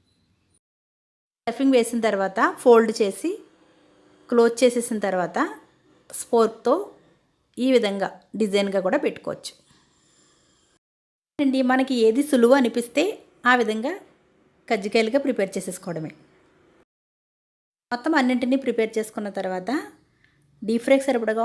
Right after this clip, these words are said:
ఆయిల్ వేసుకుని, ఆయిల్ హీట్ అయిన తర్వాత మనం కజ్జికాయలని ఒక్కొక్కటిగా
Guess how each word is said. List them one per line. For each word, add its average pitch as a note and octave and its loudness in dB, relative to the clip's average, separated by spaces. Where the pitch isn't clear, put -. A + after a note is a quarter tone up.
ఆయిల్ G3+ -4
వేసుకుని, G#3 -4
ఆయిల్ B3+ 2
హీట్ G#3+ -6
అయిన G3 -4
తర్వాత F3 -6
మనం B3 -2
కజ్జికాయలని G3 -2
ఒక్కొక్కటిగా G#3 -6